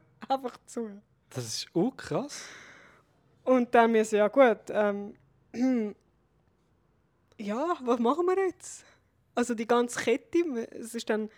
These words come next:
Speaker 1: wir haben dann gegoogelt und Zeug und Sachen und ich gesagt, okay, die ganze Kette, das ist, wir haben einfach Coop und Migros würden sagen, du, wir sind jetzt vier bis sechs Tage einfach zu.
Speaker 2: Ja,
Speaker 1: Fertig.
Speaker 2: die Leute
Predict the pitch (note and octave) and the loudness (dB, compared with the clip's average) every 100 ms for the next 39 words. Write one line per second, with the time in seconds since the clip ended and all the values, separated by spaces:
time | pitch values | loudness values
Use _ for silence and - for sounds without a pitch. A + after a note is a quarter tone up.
0 | _ - A3 G#3+ G3 C#4+ D#4 D4 D4 A#3 | _ -4 -4 -4 -2 2 4 2 -2 -4
1 | - C4 A3+ A3 B3 C4 A3 - G#3+ - | -4 -4 -2 0 0 0 -8 -8 -8 -6
2 | G#3 G3+ G#3 - A#3+ C4+ G3 F#3 A3 D4 | -6 -6 -8 -6 -6 -6 -10 -4 0 2
3 | A#3+ A#3 - A#3 D4 B3 A3+ C4+ D4 A#3+ | 2 -2 4 6 6 2 -4 0 2 2
4 | A#3 A#3 G#3+ G#3 G#3+ C4+ G#3+ A3 G#3 G#3 | 0 -2 -2 -2 -4 -4 -4 -4 -4 -6
5 | - _ _ _ _ _ C#4 D4+ C4 - | -14 _ _ _ _ _ 0 2 0 0
6 | A3+ - - G#3 G3+ F#3+ G3 - A3 F3+ | 0 0 -4 -4 -4 -8 -12 -10 -8 -8
7 | F3 G2 A2+ B2 C3+ C3 | -8 -6 -6 -4 -6 -6